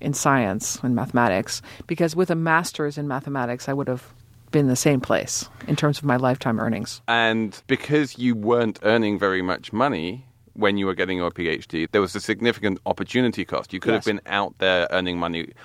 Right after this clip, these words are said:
Speaker 2: armed with
Speaker 1: Mm-hmm.
Speaker 2: only a master's.
Speaker 1: Mm-hmm. Yeah.
Speaker 2: And this is something like, which I think people who are in academia often fail to really understand, that academia is such a sort of hermetic system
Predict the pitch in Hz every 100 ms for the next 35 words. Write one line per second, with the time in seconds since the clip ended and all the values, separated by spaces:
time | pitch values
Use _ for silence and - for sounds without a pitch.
0 | - - 87 90 85 82 85 80 78 90
1 | 90 185 - 180 - 160 165 147 160 160
2 | 160 156 139 123 104 127 127 120 - 127
3 | 113 - - - - _ - 160 156 147
4 | 131 127 117 - - 120 127 131 - 98
5 | - 90 85 87 101 120 143 143 _ _
6 | _ _ - 110 107 - 110 101 - 101
7 | 95 90 - 95 95 92 90 87 85 -
8 | 90 98 127 - - - 120 - - 127
9 | 139 135 131 123 113 - 120 123 113 110
10 | 95 113 104 98 98 - 123 - - 98
11 | - 135 143